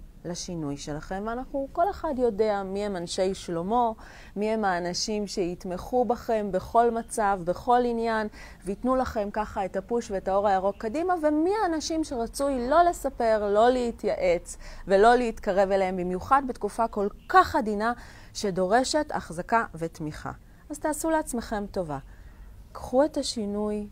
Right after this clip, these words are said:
באיזי, קחו לכם את הזמן להחליט בעצמכם, ואחרי שהחלטתם לעשות את השינוי, לכו קדימה עם האנשים שאוהבים אתכם באמת.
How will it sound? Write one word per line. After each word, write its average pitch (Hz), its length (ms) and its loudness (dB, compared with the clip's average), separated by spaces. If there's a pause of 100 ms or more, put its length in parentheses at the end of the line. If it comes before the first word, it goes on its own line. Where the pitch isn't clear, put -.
(120)
באיזי, 220 680 -4 (680)
קחו - 220 -2
לכם 247 360 -2
את 170 120 -10
הזמן 185 360 -2
להחליט 190 720 -2 (360)
בעצמכם, 175 960 -2 (460)
ואחרי 175 540 0
שהחלטתם 226 800 -4
לעשות 180 420 -6
את 190 120 -10
השינוי, 143 540 -6 (1400)
לכו 196 340 -4
קדימה 190 560 -2
עם 170 160 -6
האנשים 165 500 -6
שאוהבים 175 580 -6
אתכם 277 420 -4 (300)
באמת. 143 640 -6